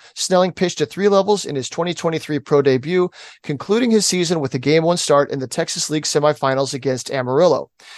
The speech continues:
Quote, "He's unique, always with wide, eyes wide open and enthusiasm," Andrews said. "He's just different. You always want your players to meet you halfway.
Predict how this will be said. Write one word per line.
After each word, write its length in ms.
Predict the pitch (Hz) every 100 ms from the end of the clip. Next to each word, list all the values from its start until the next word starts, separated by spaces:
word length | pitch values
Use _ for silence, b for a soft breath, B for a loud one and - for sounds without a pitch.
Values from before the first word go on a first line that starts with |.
| B B
Quote, 260 | - 185 143
"He's 260 | 123 139 123
unique, 440 | 139 185 175 - b _
always 340 | 143 185 226 196
with 180 | 185
wide, 380 | 135 147 170 190 - -
eyes 260 | 196 214
wide 260 | 175 185 190
open 320 | 151 151 160
and 160 | 135 147
enthusiasm," 720 | 139 156 170 143 123 120 123
Andrews 380 | 127 123 131 -
said. 260 | 139 147 B B B
"He's 160 | 208 202
just 200 | 226 233
different. 340 | 214 - 127 _ B B _
You 200 | 135 139
always 260 | 156 202 180
want 160 | 180
your 120 | 175
players 300 | 180 170 165
to 100 | -
meet 220 | 143 147 143
you 60 |
halfway. 600 | 131 135 123 185 139 -